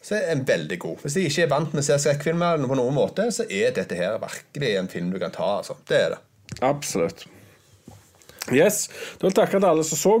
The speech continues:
Speaker 2: på, alle som kommer til å se på, og alle som har kommet til å høre på. Ja. Vi har, eh, ikke lagt ut en avstemning ennå, men det kommer nok en i løpet av kvelden eller i morgen.
Speaker 1: Mm.
Speaker 2: Så da er det bare å stemme, og da er det litt sånn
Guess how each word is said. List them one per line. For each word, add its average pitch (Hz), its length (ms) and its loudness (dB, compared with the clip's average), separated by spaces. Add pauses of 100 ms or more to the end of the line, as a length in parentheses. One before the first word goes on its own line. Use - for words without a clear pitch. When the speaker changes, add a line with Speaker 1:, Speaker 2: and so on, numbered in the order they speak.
Speaker 2:
på, 240 120 4 (180)
alle 113 160 4
som 139 120 -2
kommer 139 260 0
til 180 80 -2
å - 20 -4
se 196 160 2
på, 240 140 0
og 123 360 4
alle 101 220 0
som 110 240 -2
har 117 460 0 (1000)
kommet 98 220 -2
til - 40 0
å 82 60 0
høre 139 120 2
på. 262 100 -2 (1200)
Ja. 185 120 -2 (480)
Vi 160 100 4
har, 190 180 4
eh, 170 400 4
ikke 151 220 0
lagt 147 180 -2
ut 156 80 0
en 151 100 2
avstemning 147 600 2
ennå, 139 320 2
men 196 120 2
det 131 120 0
kommer 120 260 0
nok 120 140 -2
en 110 180 0
i 101 40 0
løpet 95 280 0
av 98 60 -8
kvelden 113 340 0
eller 95 320 0
i 92 100 -2
morgen. 92 440 2 (200)
Speaker 1:
Mm. 92 220 -6
Speaker 2:
Så 95 80 -8
da 113 100 0
er - 40 6
det 113 80 -2
bare 110 100 2
å - 80 -4
stemme, 101 280 2 (140)
og - 100 -4
da 110 80 2 (160)
er 120 40 2
det 120 220 4
litt 113 180 -2
sånn 127 160 -2